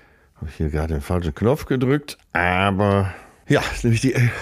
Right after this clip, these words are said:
fange ich mal mit der ersten. Können wir uns manchmal füreinander aufopfern? Finde ich auch eine sehr, sehr, sehr wichtige Frage. Eine der wichtigsten Komponenten einer dauerhaften Liebe ist ja die Sicherheit, die sich aus der Gewissheit ergibt, dass man füreinander da ist.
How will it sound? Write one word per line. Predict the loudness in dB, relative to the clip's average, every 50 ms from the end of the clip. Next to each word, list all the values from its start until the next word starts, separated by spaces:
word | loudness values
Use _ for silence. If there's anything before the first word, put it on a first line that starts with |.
| -12 -14 -16
fange | -12 -8 -6 -4 -4 -4
ich | -4 0
mal | 0 0 2 2
mit | 2 0
der | 0 0 0
ersten. | 0 -2 -2 -2 -4 -4 -4 -2
Können | 0 0 2 2 2
wir | 2 2
uns | 2 0 -2 -2
manchmal | -2 0 0 0 -2 -2 0 0 2 2 0
füreinander | 0 0 0 2 2 2 2 2 2 2 0 0 0
aufopfern? | 0 0 0 -2 -4 -6 -8 -8 -6 -6 -6 -6 -6 -8 -12 -18 _ -20 -20 -20 -20 _
Finde | -6 -6 -6
ich | -6 -8 -10
auch | -12 -12
eine | -10 -8 -6
sehr, | -6 -4 -4 -6 -6 -6 -6 -6 -4
sehr, | -4 -2 -2 -2
sehr | -2 -2 -4 -4
wichtige | -4 -6 -6 -6 -6 -6 -6
Frage. | -6 -8 -8 -6 -6 -6 -8 -8 -10 -12 -16 -20 _ _
Eine | 0 2 2 4
der | 4 2 2
wichtigsten | 0 -2 -4 -4 -4 -2 -4 -4
Komponenten | -2 -2 -4 -2 -2 -2 0 0 -2 -2 -4 -6
einer | -4 -2 -2 -2 0
dauerhaften | 0 0 0 0 0 -2 -2 -4 -6 -4 -2
Liebe | 0 0 2 2 0 0 0 -4 -12 -18 -18 -18 -16 -12 -6
ist | -2 -2
ja | 0
die | 0 0
Sicherheit, | 0 0 0 0 0 0 2 2 2 2 2 2 0 -2 -8 -12 -16 -18 _ -4
die | -2
sich | 0 0 0 -2
aus | -2 -2
der | 0 0
Gewissheit | 2 2 0 0 0 -2 -2 -2 -2 -2
ergibt, | -2 -2 -2 -2 -4 -2 -4
dass | -4 -2 0
man | -2 -2
füreinander | 0 0 2 2 2 4 2 2 2 2 2
da | 0 0 0 0 0
ist. | -2 -4 -8 -10 -14 -16 -18